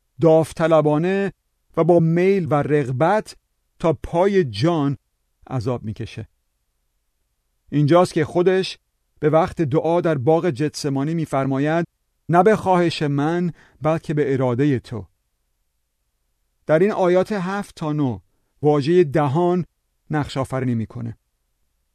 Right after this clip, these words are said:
در آیهٔ هفت مسیح دهان خود رو نمی‌گشاید.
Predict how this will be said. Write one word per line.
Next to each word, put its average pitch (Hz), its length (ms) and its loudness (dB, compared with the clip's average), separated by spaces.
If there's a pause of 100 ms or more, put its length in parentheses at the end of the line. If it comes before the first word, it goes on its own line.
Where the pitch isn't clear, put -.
(600)
در 147 180 2
آیهٔ 151 320 4
هفت 180 500 -2 (440)
مسیح 151 380 -2
دهان 165 420 4
خود 190 220 -4
رو 185 80 4
نمی‌گشاید. 135 720 -2